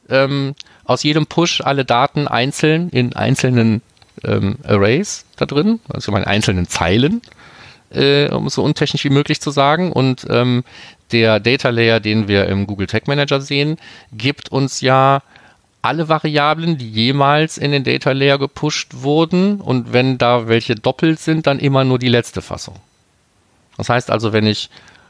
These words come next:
jetzt die Variable eins schieße mit dem Event Variable ist angekommen und dann schieße ich die Variable zwei mit dem Event Variable ist angekommen, dann habe ich im Data Layer nachher Variable eins, Variable zwei und ein Event.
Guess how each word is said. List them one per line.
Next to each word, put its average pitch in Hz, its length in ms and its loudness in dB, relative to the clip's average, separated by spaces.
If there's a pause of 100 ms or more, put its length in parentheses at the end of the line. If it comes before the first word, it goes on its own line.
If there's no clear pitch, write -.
(140)
jetzt 131 240 -4
die 117 100 -2
Variable 117 500 2
eins 131 380 0
schieße 190 560 0
mit 131 180 -2
dem - 120 0
Event 123 520 0
Variable 113 460 2
ist 147 120 -6
angekommen 165 640 0
und 127 160 -2
dann 120 100 2
schieße 123 220 -2
ich 117 80 -6
die 113 140 -4
Variable 98 440 2
zwei 120 420 0
mit 156 180 -4
dem 156 220 0
Event 147 520 0
Variable 139 500 0
ist 151 100 -2
angekommen, 156 520 0
dann 139 140 2
habe 131 100 0
ich - 80 -8
im 117 80 0
Data 120 220 0
Layer 120 200 0
nachher 113 260 0
Variable 92 420 2
eins, 120 360 0
Variable 98 420 0
zwei 123 280 0
und 127 140 0
ein 127 220 0
Event. 107 480 0